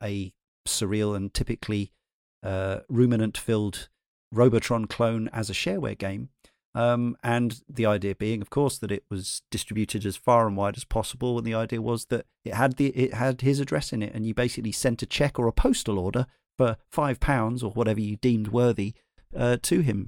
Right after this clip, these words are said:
Uh, apparently made ten K out of that, which wasn't, you know, obviously it took him a few months to code the game, um, but ten K back in nineteen ninety-one or whenever it was,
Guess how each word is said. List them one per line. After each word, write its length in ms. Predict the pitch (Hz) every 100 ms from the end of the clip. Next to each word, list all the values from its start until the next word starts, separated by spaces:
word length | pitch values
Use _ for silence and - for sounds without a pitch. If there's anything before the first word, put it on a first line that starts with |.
| 139
Uh, 100 | 120
apparently 320 | 120 175 156
made 200 | 147 139
ten 240 | - 143 131
K 220 | 139 131
out 100 | 104
of 80 | 95
that, 160 | 101
which 180 | 123 -
wasn't, 340 | 135 117 117 - _ _ -
you 80 | 139
know, 280 | 104 120
obviously 300 | 120 104 117
it 100 | 107
took 220 | - 127 113
him 80 |
a 80 | 104 - -
few 180 | 127
months 260 | 113 110 -
to 120 | - - _ -
code 200 | 127 107
the 60 |
game, 440 | 98 117 104 107 - _ _ _ _ _
um, 260 | 120 113 113
but 160 | 123 -
ten 240 | 131 110
K 260 | 110 117 113
back 280 | 107 -
in 320 | 117 107 107 104
nineteen 480 | 113 107 - 104 104
ninety-one 640 | 107 110 - 113 110 131
or 100 | 120
whenever 280 | 110 117 117
it 100 | 113
was, 320 | 123 131 135